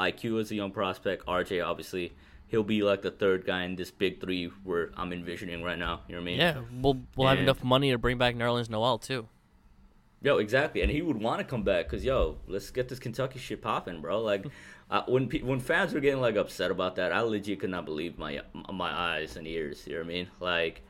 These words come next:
Speaker 1: Kentucky literally produces the best players in the league right now, and you're just like, "Ugh, no, nepotism." Fuck that, yo. If
Speaker 2: <laughs>
Speaker 1: nepotism is in our te-, sports team's favor, let's do it. Like, fuck nepotism and actual, like, shit that matters, like politics,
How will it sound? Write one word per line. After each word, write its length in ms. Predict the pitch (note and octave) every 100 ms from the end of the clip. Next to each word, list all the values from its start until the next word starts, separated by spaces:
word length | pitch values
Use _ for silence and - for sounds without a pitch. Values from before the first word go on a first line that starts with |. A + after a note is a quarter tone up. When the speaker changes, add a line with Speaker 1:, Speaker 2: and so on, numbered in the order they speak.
| - - - -
Speaker 1:
Kentucky 460 | C3+ A2 D#3 D3+ C3+
literally 400 | B2 C3 C3+ A#2+
produces 580 | A#2 F#2+ A2+ A2 G2+
the 60 | F#2+
best 320 | F2 G#2 -
players 340 | A#2 G#2+ G2+ F#2
in 60 |
the 80 | F2
league 360 | E2+ G2+ G2 F2+
right 200 | E2 D#2+
now, 140 | E2
and 80 | E2+
you're 100 | F#2
just 160 | F2+ G2+
like, 140 | E2+
"Ugh, 200 | F2+ - - -
no, 220 | F#2+ D#2+ -
nepotism." 560 | F2+ - - D2+ E2 - - - F3
Fuck 260 | E3 E3+
that, 360 | - C3+ C#3 -
yo. 200 | G2 B2
If 80 | B2
Speaker 2:
<laughs> 20 |
Speaker 1:
nepotism 420 | C#3 D4 E3 D3 C3+
is 100 | A2
in 80 |
our 120 | A2+ B2
te-, 220 | - - D3+
sports 380 | C#3 C3+ C#3
team's 260 | - E3 C#3
favor, 380 | - B2 D#3 F#3
let's 180 | D#3 A2
do 180 | C3+ C3+
it. 200 | - -
Like, 160 | G2
fuck 260 | - E3 -
nepotism 500 | D#3+ E3 - C#3+ C#3+
and 80 | A#2
actual, 340 | A#2+ - B2+
like, 200 | A#2 G#2+ -
shit 220 | B2+ -
that 140 | G2+
matters, 360 | F2+ F#2+ D#2+ B1+
like 160 | E2 -
politics, 600 | A#2 G2+ - D#2+ D2